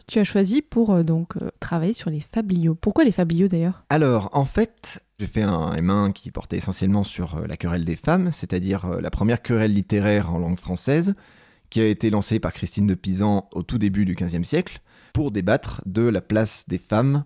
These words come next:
Speaker 2: de ne serait-ce que dans la cosmogonie, et de manière générale de leur rôle, de leur, de tous les a priori qu'il y a autour. J'ai donc du coup é-, étudié pas mal de figures féminines dans des textes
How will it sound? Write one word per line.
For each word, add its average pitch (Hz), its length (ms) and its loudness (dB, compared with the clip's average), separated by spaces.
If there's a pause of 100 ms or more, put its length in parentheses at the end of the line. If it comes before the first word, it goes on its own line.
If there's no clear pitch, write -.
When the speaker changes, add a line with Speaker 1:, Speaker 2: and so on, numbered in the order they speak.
Speaker 2:
de 87 140 -2
ne 87 60 0
serait-ce 98 260 -2
que 92 80 0
dans 82 160 0
la 87 80 -2
cosmogonie, 90 760 2
et 92 140 -2
de 85 80 -2 (100)
manière 85 220 -4
générale 90 540 -2
de 95 80 0
leur 87 320 0
rôle, 95 420 0
de 90 80 -2
leur, 85 420 -4
de - 120 -8
tous - 160 -4
les 117 160 2
a 98 40 0
priori 95 360 -2
qu'il 110 100 -6
y 104 80 0
a 101 60 0
autour. - 340 -10 (220)
J'ai 98 180 0
donc 110 160 2
du 95 140 0
coup 98 340 2
é-, 92 220 -6
étudié 160 420 -2
pas 107 100 0
mal 107 140 2
de 95 80 2
figures 98 280 -2
féminines 98 380 2
dans 95 140 0
des 85 160 -6
textes - 560 -4